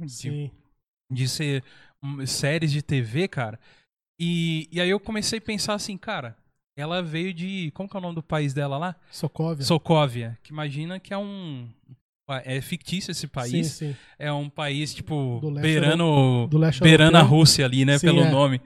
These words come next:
Speaker 2: do leste
Speaker 1: Sokovia.
Speaker 2: europeu.
Speaker 1: Mas eu imagino, assim, eles lá como a gente, a gente recebeu nessa época também, né?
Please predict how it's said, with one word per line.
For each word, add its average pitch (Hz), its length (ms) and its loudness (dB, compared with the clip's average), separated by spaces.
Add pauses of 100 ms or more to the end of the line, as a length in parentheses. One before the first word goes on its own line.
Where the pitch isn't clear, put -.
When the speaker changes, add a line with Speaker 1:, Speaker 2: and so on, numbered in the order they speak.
Speaker 2:
do 151 60 0
leste 143 180 0
Speaker 1:
Sokovia. 156 280 2
Speaker 2:
europeu. 123 180 2 (360)
Speaker 1:
Mas 156 180 2
eu 196 60 6
imagino, 214 460 4
assim, 196 240 2 (180)
eles 170 360 2 (120)
lá 143 220 2
como 156 260 0
a 147 80 4
gente, 156 340 -2
a - 20 -2
gente 170 140 -4
recebeu 190 480 -2
nessa 190 320 -4
época 156 260 -2
também, 139 400 0
né? 147 180 -4